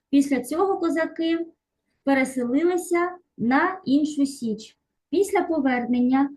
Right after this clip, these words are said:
сюди з Олешківської Січі кошовим атаманом було обрано Костя Гордієнка. Тут же він і помер. А у тисяча сімсот тридцять четвертому році царський уряд, який готувався до війни з Туреччиною,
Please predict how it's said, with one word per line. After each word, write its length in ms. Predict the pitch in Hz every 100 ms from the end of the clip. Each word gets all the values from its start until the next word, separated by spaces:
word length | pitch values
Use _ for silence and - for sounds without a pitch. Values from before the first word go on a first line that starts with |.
| _
сюди 440 | - 285 262 359 403
з 100 | 262
Олешківської 760 | 269 320 349 294 269 269 262
Січі 520 | 269 262 - 330 392 - _ _
кошовим 420 | 277 277 302 311
атаманом 600 | 294 302 330 403 403 302
було 320 | 269 277 311 311
обрано 440 | 302 294 285 285 - _ -
Костя 340 | 339 349 320
Гордієнка. 920 | 285 277 269 269 240 214 202 202 196 196 - _ _ _ -
Тут 220 | 302 311
же 160 | 339
він 300 | 339 330 -
і 60 | 233
помер. 480 | 254 240 214 208 208 - _ _ _ _ _ _ _ _ _ _ -
А 180 | 262
у 60 | 269
тисяча 400 | 320 302 285 277
сімсот 420 | 277 269 277 277
тридцять 280 | 254 262 254
четвертому 500 | 269 269 269 247 240
році 520 | 220 202 - 294 330 - - _
царський 520 | 285 311 - 285 277
уряд, 380 | 359 403 262 254
який 260 | 254 285
готувався 600 | 277 277 294 277 262 262
до 120 | 240 254
війни 280 | 269 262
з 60 | 254
Туреччиною, 840 | 277 254 226 - 220 214 208 202